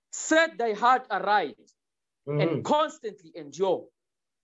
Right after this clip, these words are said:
Speaker 2: You see that?
Speaker 1: And make
Speaker 2: It says const-, constantly endure, because this type of race requires endurance. You cannot endure if you're not in the fight. Endurance requires you to be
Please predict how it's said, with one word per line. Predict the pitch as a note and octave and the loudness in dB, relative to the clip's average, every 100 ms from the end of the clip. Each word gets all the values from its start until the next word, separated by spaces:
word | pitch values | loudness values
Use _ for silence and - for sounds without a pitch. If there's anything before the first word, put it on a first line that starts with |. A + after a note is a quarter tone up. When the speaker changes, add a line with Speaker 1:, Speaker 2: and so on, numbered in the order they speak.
| _ | _
Speaker 2:
You | A#2+ | -10
see | A2+ D#3 | -2 4
that? | D#3 E3 - _ | 4 4 0 _
Speaker 1:
And | - F3 E3+ | -6 -4 0
make | G3+ | 0
Speaker 2:
It | B2+ | 2
says | C3+ B2 - | -2 -2 -2
const-, | F#3 A3+ G#3+ - | 0 0 -4 0
constantly | F#3 G3 - D#3+ B2+ C3+ C3+ | 0 0 -8 -8 -8 -10 -6
endure, | B2+ A#2 A#2+ B2+ G2 - _ _ _ | -6 -4 0 0 0 -8 _ _ _
because | D3 D3 D3+ C#3+ | -4 2 2 2
this | - A#3 | 0 -2
type | - A3 G#3+ | 2 2 2
of | G3 F3 | -4 -2
race | F3+ D#3+ - | -2 -2 -6
requires | B2+ C3 D#3 D3 B2 | -10 -6 2 4 4
endurance. | B2 A#2 B2+ A#2 G2+ - - _ _ _ _ _ _ _ _ | 0 0 0 0 -8 -18 -20 _ _ _ _ _ _ _ _
You | C3 D#3 | -6 -2
cannot | D3 D#3+ F3+ A#3+ F#3+ | 4 4 4 0 -2
endure | F3+ D3+ D3 E3+ C#3+ | -8 -2 6 6 6
if | D3 C#3+ | 2 -4
you're | C#3 C3+ C#3+ | 0 0 0
not | F3+ - - | 0 -2 -8
in | C#3+ | -6
the | B2+ | -6
fight. | A#2 C3+ A#2+ - - _ _ _ _ _ _ _ _ - | -4 -6 -6 -12 -20 _ _ _ _ _ _ _ _ -4
Endurance | E3 E3 F3+ A3 G#3+ | -2 2 4 6 4
requires | D#3+ D#3 D#3 F3 E3 C#3+ | 0 -6 0 4 4 2
you | D#3+ | -4
to | D#3 D3+ | -12 -14
be | C#3+ | -12